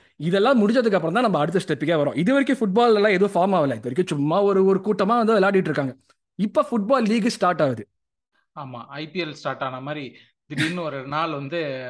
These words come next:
Speaker 2: ஆரம்பிச்சிடறாங்க. யாருன்னு பாத்தீங்கன்னா, அந்த ஆஸ்டன் வில்லா தான். நமக்கு அவனுங்களை பார்த்தாலே கொஞ்சம் காண்டாகும் இப்போ.
Speaker 1: <laughs>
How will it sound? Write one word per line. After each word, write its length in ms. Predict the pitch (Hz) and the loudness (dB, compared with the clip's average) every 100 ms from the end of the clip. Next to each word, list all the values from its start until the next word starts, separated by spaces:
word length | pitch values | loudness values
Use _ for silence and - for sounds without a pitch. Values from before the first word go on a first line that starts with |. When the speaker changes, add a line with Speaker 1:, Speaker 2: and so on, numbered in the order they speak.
| 123 | -10
Speaker 2:
ஆரம்பிச்சிடறாங்க. 580 | 143 151 143 143 131 123 | -6 -6 -6 -10 -10 -10
யாருன்னு 480 | 123 151 170 175 147 | -6 -4 -4 -4 -6
பாத்தீங்கன்னா, 440 | 127 135 139 165 | -6 -8 -8 -6
அந்த 160 | 143 135 | -8 -8
ஆஸ்டன் 300 | 139 165 190 | -8 -6 -8
வில்லா 220 | 147 131 | -8 -8
தான். 220 | 120 123 - | -8 -12 -12
நமக்கு 320 | 143 180 180 | -12 -6 -4
அவனுங்களை 260 | 165 156 | -4 -6
பார்த்தாலே 380 | 151 160 180 190 | -6 -6 -4 -6
கொஞ்சம் 240 | 180 160 139 | -6 -8 -4
காண்டாகும் 480 | 165 170 160 185 | -2 0 0 0
இப்போ. 420 | 196 165 131 175 220 | -2 0 0 0 0
Speaker 1:
<laughs> 220 | 170 | -6